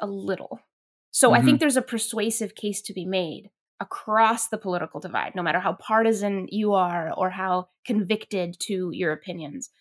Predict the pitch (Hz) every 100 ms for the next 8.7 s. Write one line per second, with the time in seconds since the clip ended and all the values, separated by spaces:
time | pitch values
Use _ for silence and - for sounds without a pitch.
0 | _ _ - 220 262 262 - - 320 311
1 | 240 226 - 208 185 139 - 190 185 160
2 | - - _ _ _ _ _ _ - 208
3 | - - 320 302 277 254 226 208 196 190
4 | 202 220 208 196 190 185 185 185 185 180
5 | 175 - 185 185 180 - _ _ _ -
6 | 196 214 247 330 254 190 208 220 196 -
7 | - - 196 175 180 160 156 143 _ _
8 | _ _ _ _ _ _ -